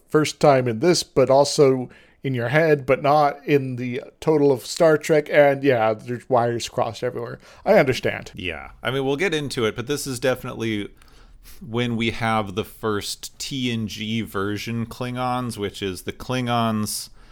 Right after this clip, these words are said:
Speaker 2: after the events of, of, um, Undiscovered Country, where they have sort of a central conflict of being. <laughs>
Speaker 1: Mm-hmm.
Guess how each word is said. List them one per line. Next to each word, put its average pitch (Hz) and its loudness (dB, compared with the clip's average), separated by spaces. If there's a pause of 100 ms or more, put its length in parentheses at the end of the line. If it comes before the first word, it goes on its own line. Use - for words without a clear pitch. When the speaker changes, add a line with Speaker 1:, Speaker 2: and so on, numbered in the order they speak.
(380)
Speaker 2:
after 107 0
the 98 -4
events 95 -4 (120)
of, 85 -4 (760)
of, 87 -4
um, 76 -8 (640)
Undiscovered 92 -4
Country, 92 -4 (320)
where 95 -2
they 92 0
have 95 -2
sort 104 -4
of 80 -10
a 85 -6
central 113 -4
conflict 110 -6
of 87 -8
being. 80 -6
<laughs> - -16 (880)
Speaker 1:
Mm-hmm. 127 -6